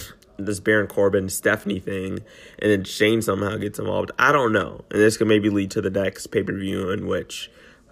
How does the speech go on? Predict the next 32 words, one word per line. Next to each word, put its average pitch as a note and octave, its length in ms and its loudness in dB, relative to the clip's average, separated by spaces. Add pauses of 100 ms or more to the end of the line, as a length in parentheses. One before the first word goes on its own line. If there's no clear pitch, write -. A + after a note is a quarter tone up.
uh, - 280 0 (220)
it's - 260 -2
two, F#2 640 -4 (400)
uh, F#2 200 2
rosters F#2+ 480 0
going F#2+ 240 0
at A1 180 -8
it. - 180 -12 (200)
So, G2 680 4 (240)
which G2 300 -4
will G2+ 120 -2
be G2 120 -2
Royal G#2 260 6
Rumble. G#2+ 460 -2 (600)
But G#2 240 2 (260)
is A2 60 -6
that C#3+ 100 4
a B2+ 40 2
multi-brand C3 500 -2
roster C3 580 -8
or A2 140 -2
multi-brand A#2+ 580 -6
pay-per-view? A#2+ 540 -4
I G#2 60 -4
think A2 200 -4
it G2 80 -2
is. - 340 -8 (680)
So, - 160 0
yeah. G#2+ 380 2 (1000)
It A#2+ 120 0
definitely E2 500 2
is. - 300 -10